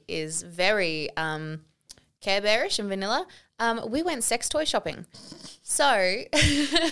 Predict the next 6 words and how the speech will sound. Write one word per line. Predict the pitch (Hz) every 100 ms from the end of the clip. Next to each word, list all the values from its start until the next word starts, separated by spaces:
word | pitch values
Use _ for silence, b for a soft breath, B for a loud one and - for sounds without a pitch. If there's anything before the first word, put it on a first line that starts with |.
| - - _ _ _ B 466 349 339 B B
so | - 277
we've | 277
gone | 277 311
into | 349 294
Honey | 277 254
Burdette | 196 180 82 -